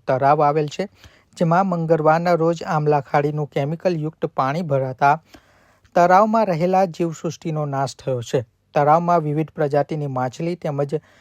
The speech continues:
કરતાલા સહિત જીવ જળચર પ્રાણીઓનો નાશ થયો હતો.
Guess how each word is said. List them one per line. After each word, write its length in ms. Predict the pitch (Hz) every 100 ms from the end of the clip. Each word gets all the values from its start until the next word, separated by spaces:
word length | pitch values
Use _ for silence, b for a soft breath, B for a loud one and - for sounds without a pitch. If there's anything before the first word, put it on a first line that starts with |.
| b _
કરતાલા 520 | 170 170 180 185 202
સહિત 420 | - 170 202 165
જીવ 160 | 170 170
જળચર 380 | 165 151 - 156
પ્રાણીઓનો 560 | - 143 151 160 151
નાશ 320 | 135 131 139 -
થયો 220 | 160 143
હતો. 200 | - 170